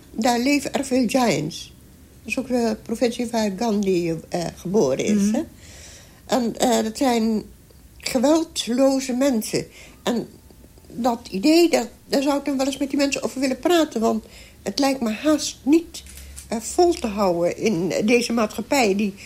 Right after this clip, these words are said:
Speaker 1: tenslotte in India precies zo is als hier. Eh,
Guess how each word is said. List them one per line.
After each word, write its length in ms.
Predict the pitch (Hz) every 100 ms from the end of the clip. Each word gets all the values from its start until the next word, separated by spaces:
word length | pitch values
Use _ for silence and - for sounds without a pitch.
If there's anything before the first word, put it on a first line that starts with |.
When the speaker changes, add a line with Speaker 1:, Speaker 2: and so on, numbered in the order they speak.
| -
Speaker 1:
tenslotte 440 | - - 254 - 127
in 180 | 196 -
India 340 | 294 220 214
precies 400 | - 226 311 302
zo 100 | 214
is 280 | - 202 -
als 300 | 175 185 - -
hier. 320 | 262 208 151 - - - - - - - -
Eh, 120 | 247